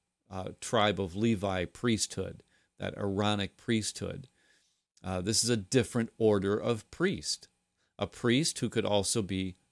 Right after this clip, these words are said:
a king, a, a king who reigns in righteousness and a king who reigns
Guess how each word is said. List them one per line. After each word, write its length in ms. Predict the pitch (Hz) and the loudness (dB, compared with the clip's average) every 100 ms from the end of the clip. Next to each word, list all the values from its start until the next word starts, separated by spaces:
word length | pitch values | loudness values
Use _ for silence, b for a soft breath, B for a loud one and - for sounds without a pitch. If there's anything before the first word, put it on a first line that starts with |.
| _ - | _ -10
a 80 | |
king, 520 | 107 - 180 160 - 85 _ _ _ _ _ _ _ | -8 2 4 2 -4 -16 _ _ _ _ _ _ _
a, 120 | 104 90 _ _ - | -8 -8 _ _ -6
a 80 | 110 | -6
king 540 | - - 113 123 139 - _ - | -2 2 4 4 -2 -8 _ -4
who 120 | 120 | -2
reigns 400 | 104 107 104 92 | 2 2 2 -2
in 160 | 95 92 | -4 0
righteousness 800 | 110 117 - 98 95 95 107 - | 2 2 0 -6 -6 -8 -8 -8
and 140 | 104 | -6
a 60 | 101 | -8
king 480 | - 117 101 107 107 | -2 0 0 -2 -2
who 120 | 113 | -2
reigns 540 | 95 95 90 90 - | -2 -4 -4 -8 -12